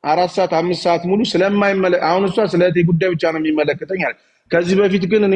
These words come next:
ቁጭ ብዬ ስሰማ የነበረው ስለማይመለከታት፣ ስለ እኔ ስራ፣ ስለ እኔ ስታፎች፣ ስለ እኔ ምናምን ብዙ ነገር ስታወራ አልነበረም? ስለማይመለከታት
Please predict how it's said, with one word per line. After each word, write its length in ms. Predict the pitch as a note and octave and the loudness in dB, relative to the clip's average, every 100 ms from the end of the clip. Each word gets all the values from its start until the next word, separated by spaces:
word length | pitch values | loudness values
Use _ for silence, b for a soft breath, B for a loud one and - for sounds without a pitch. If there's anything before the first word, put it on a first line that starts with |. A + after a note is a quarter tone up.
| G3 | 2
ቁጭ 200 | - - G3 | 0 -2 0
ብዬ 180 | F#3+ F3+ | 2 2
ስሰማ 320 | F3 F3 F3 | 2 0 0
የነበረው 520 | E3+ E3 C#3+ D#3+ F3+ G#3+ B B B - | 2 0 2 2 2 -2 B B B -4
ስለማይመለከታት፣ 1040 | F#3+ G3+ G#3+ G#3+ G#3+ G#3 G#3+ G#3 G3+ G3 F#3 | 0 2 2 2 2 2 0 0 0 0 -2
ስለ 160 | D3+ F3 | 0 0
እኔ 120 | F#3 | 0
ስራ፣ 200 | E3+ F#3 F3+ E3 | 0 0 0 0
ስለ 160 | C#3+ | 0
እኔ 120 | D#3 F3+ F#3 F#3 F3 | 2 2 2 0 -2
ስታፎች፣ 500 | E3 F3 E3+ F3+ F3 | -2 -2 0 0 -2
ስለ 120 | C#3+ | -2
እኔ 120 | D#3+ F#3 F#3 F#3 | -2 -2 -6 -6
ምናምን 300 | F#3 F#3 F#3 _ _ | -2 -2 -4 _ _
ብዙ 180 | C3 F#3 B3 | -6 0 2
ነገር 200 | A#3+ A3+ | 2 0
ስታወራ 340 | G3+ A#3+ A#3 B3 | 0 0 2 2
አልነበረም? 440 | C4 A#3 C4+ F3+ _ _ _ _ | -2 -2 -4 -4 _ _ _ _
ስለማይመለከታት 1000 | F3+ G3+ G#3 G3 F#3 F#3 G3 F#3+ A3 | -2 0 0 0 0 -2 -2 -2 -4